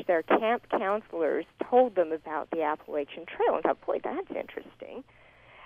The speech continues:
Um, and it kind of pulled him out of his terrible funk that he was having <laughs> at the time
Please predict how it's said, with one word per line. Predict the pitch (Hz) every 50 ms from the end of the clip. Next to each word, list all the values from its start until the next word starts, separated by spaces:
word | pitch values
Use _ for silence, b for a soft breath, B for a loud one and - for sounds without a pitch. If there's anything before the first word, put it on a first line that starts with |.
| b b b -
Um, | 190 190 196 185 180 175 165 170 160 165 175 - - _ _ -
and | - 233 220 220
it | 208 -
kind | 349 320 320 302
of | 247 -
pulled | - 311 262 226
him | 233 202
out | 175 170 165 165
of | 151 135
his | 165 151 - -
terrible | - - 170 151 160 147 - 143 - -
funk | - 170 143 - -
that | 165 147 127
he | 131
was | 123 143 -
having | - 180 147 151 165 214 240
<laughs> | 269 302
at | 294 -
the | 381 330 - -
time | - - 269 214 - 269 254 247 233 269